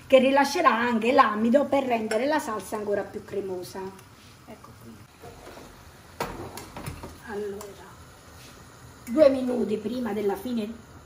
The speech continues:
della cottura della pasta, nel nostro caso le pennette, le spadelliamo. Il mio mix di formaggi è cinquanta grammi di pecorino e cinquanta grammi di grana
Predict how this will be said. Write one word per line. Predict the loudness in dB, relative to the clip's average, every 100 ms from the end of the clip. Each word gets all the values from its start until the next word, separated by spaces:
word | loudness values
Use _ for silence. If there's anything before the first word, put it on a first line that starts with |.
| -6
della | 0 4 4
cottura | 2 -2 -2 -4 0 2
della | 2 0 0
pasta, | 0 0 0 -6 -6 -4 -4 -10 -18 -20 -20 -20 -20 -20 -20 -20 -20 -20 -14
nel | -8
nostro | -6 -6 -6 -4
caso | -2 -4 -2 0
le | 0
pennette, | 0 0 0 -2 -6 -8 -6 -6 -10 -20 -20 -20 -20 -20 -20 -20 -20
le | -6 -2
spadelliamo. | -2 -2 -2 0 -2 -2 -4 -6 -8 -8 -8 -10 -14 -20 -20 -20 -20 -20 -20 -20 -20 -20 -20 -20 -20 -20 -20 -20 -20 -20 -20 -20 -20 -20 -20 -2
Il | 6
mio | 6 8
mix | 4 2 -2 -4 0
di | 2
formaggi | 2 4 4 4 2 0 -4 -4
è | -2 -4 -4 -12 -20 -6
cinquanta | 2 6 6 6 4
grammi | 2 2 2 2 0
di | -2
pecorino | 0 0 2 2 2 -2
e | -4
cinquanta | -4 0 2 2 2
grammi | 2 0 -2 -4
di | -6
grana | -6 -6 -6 -6 -8